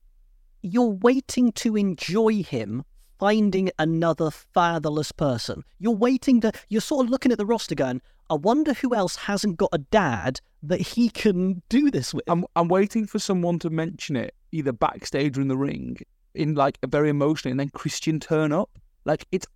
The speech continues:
Speaker 2: it makes me feel an awful person. It, it's Carnage, so he's doing some great card work.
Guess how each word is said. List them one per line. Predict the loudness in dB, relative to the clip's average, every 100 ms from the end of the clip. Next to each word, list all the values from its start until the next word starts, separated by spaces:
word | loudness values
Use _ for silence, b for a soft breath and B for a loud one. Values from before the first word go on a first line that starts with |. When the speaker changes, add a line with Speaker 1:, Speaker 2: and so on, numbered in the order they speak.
| 0
Speaker 2:
it | 2
makes | 2 0 0
me | -2 -2
feel | 0 0
an | 0
awful | -4 -6
person. | -4 -2 -2 -4 -8 _ -4
It, | -4 0
it's | -2 -2 -8 -14 _ _ _ _ -8
Carnage, | 0 4 4 2 -2
so | -2
he's | 2 2
doing | 2 -2
some | -2
great | -4
card | -2 -2
work. | 0 -2